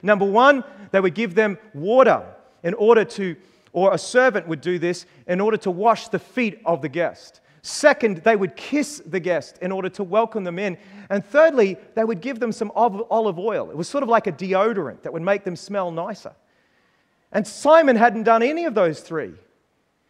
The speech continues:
Jesus is saying, "Simon, you think that she needs to become like you. I tell you, you need to become like her.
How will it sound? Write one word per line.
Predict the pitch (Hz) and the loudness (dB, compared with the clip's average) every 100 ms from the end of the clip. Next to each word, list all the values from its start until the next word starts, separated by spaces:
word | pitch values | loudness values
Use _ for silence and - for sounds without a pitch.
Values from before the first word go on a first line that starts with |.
| _ | _
Jesus | 135 294 269 277 240 | -2 0 2 0 -2
is | - | 2
saying, | 262 233 214 | 2 2 -2
"Simon, | - 262 285 262 123 87 - _ _ _ - | 0 4 4 2 -2 -12 -20 _ _ _ -8
you | 175 269 | -2 0
think | - 285 233 | 0 -4 0
that | 202 | -4
she | - 277 254 | -4 -6 -2
needs | 233 233 - | -2 -4 -6
to | 190 | -8
become | 170 - 214 185 | -8 -4 -4 -2
like | 180 156 | -2 -2
you. | 214 233 | -6 -2
I | 185 247 | 0 0
tell | - 247 | -2 -4
you, | 208 | -4
you | 185 151 226 | -6 -8 -8
need | 247 214 | -8 -10
to | 160 | -12
become | 147 - 180 | -14 -12 -10
like | 156 143 - | -8 -8 -8
her. | 214 214 | -4 -2